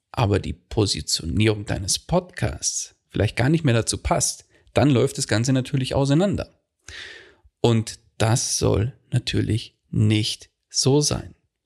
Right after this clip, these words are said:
Ja, und passend dazu befinden wir uns gerade mitten in der Early Bird Phase von der Podcast Stories Academy. Und in der Academy findet gerade die erste Aktionswoche rund um das Thema Podcast Positionierung statt.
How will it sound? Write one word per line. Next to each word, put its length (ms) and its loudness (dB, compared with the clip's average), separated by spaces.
Ja, 100 2
und 100 2
passend 340 2
dazu 280 0
befinden 320 2
wir 80 2
uns 140 -2
gerade 340 -2
mitten 520 2
in 200 2
der 180 0
Early 220 0
Bird 240 -2
Phase 460 0
von 340 0
der 120 2
Podcast 540 -2
Stories 340 0
Academy. 720 0
Und 400 2
in 180 2
der 140 2
Academy 400 2
findet 360 0
gerade 260 0
die 280 -10
erste 880 0
Aktionswoche 1080 0
rund 300 2
um 160 0
das 140 -2
Thema 220 -2
Podcast 800 -2
Positionierung 800 2
statt. 380 -10